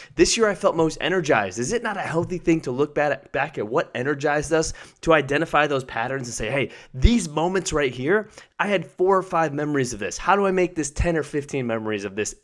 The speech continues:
energizing memories next year?" Or what are you most proud of this year, and how can you continue that into next year, and what was most meaningful? It's important that we pay attention to what is meaningful in our life, because that's where most of our attention should be going. So often we get caught up in things that have no meaning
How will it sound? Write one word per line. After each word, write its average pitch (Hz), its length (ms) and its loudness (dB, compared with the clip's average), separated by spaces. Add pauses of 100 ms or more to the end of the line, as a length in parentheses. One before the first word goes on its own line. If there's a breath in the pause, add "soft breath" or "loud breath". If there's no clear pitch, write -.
energizing 127 640 0
memories 98 400 -6
next 90 260 -8
year?" 90 220 -10 (420 loud breath)
Or 139 120 0
what 214 120 4
are 240 40 0
you 220 80 0
most 175 360 0
proud 170 460 -6
of 107 280 -4 (340 soft breath)
this 120 320 -2
year, 101 220 -4
and 92 80 -8
how 170 160 -2
can 180 160 -8
you 165 60 -6
continue 131 400 -6
that 113 180 2
into 107 160 -8
next 101 260 -2
year, 110 240 0 (280 loud breath)
and 139 120 -4
what 165 160 4
was 151 160 2
most 135 240 -2
meaningful? 120 600 -2
It's - 160 -4
important 185 360 2
that 147 120 0
we 143 80 -4
pay 147 180 0
attention 139 380 -4
to 110 40 0
what 123 240 0
is 123 120 -6
meaningful 123 480 -4
in 113 80 -4
our 98 160 0
life, 139 260 2
because 107 220 -8
that's 139 240 -6
where 147 80 0
most 131 280 -2
of 139 80 -6
our 117 120 0
attention 131 400 -8
should 113 180 -8
be 101 100 -8
going. 120 380 -4
So 135 240 -4
often 156 320 -4
we 123 80 -6
get 107 140 -4
caught 143 200 2
up 131 80 -2
in 117 120 -4
things 135 180 -4
that 113 100 -4
have 120 220 -4
no 104 140 -6
meaning 127 420 0